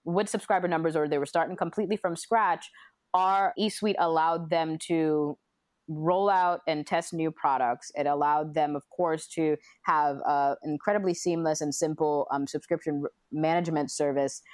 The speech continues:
And then also for subscribers that they did acquire, it allowed them to retain these customers with our churn management solution. So for, in both instances, we were able to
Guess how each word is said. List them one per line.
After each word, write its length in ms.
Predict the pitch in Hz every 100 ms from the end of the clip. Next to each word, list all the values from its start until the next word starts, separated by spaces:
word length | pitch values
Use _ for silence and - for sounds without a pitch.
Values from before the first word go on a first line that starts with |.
| -
And 260 | 156 160 160
then 220 | 160 156
also 540 | - 170 175 - 170 156
for 300 | 175 156 151
subscribers 580 | - 165 185 175 175
that 180 | 165 156
they 100 | 160
did 300 | 156 185 214
acquire, 640 | 165 - - 202 190 160 151
it 160 | -
allowed 320 | 147 151 156 151
them 140 | 151
to 120 | 156
retain 520 | 139 139 - 208 220
these 180 | 185 160
customers 580 | - 170 - 147 147 139
with 140 | 143 139
our 260 | 135 - -
churn 240 | - 160 151
management 460 | 143 139 139 131
solution. 580 | - 139 147 139 113 98 - - -
So 480 | - - 156 143 135 _ _ -
for, 200 | 202 190
in 280 | 185 180 170
both 280 | 208 220 -
instances, 580 | 190 180 170 175 160
we 280 | 160 165 151
were 300 | - 165 160 -
able 320 | 170 170 160
to 500 | - 165 151 147